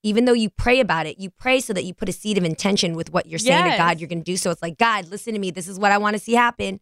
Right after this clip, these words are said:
Speaker 2: Uh-huh.
Speaker 1: And God is either going to navigate that that way or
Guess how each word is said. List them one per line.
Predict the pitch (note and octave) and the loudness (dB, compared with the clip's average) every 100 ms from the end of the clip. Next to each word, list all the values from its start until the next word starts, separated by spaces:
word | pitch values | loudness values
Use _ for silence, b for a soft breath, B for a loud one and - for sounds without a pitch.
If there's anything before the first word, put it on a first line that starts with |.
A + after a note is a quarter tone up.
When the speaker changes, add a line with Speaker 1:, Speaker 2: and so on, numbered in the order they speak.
| - | -14
Speaker 2:
Uh-huh. | G3 G#3 C#4 | -18 -18 -6
Speaker 1:
And | A3+ | 0
God | A#3 B3+ | 2 2
is | A#3+ | 0
either | B3 A3+ | 2 2
going | A3 A3+ G#3+ | 2 0 0
to | G#3 G#3 F#3+ _ _ - | 2 4 2 _ _ 0
navigate | G#3 G#3 G3 G3 F#3 | 4 4 2 0 0
that | F3 E3 | -2 0
that | E3 E3 | 0 0
way | E3+ G3 - | 2 2 2
or | F#3+ F#3+ | 0 0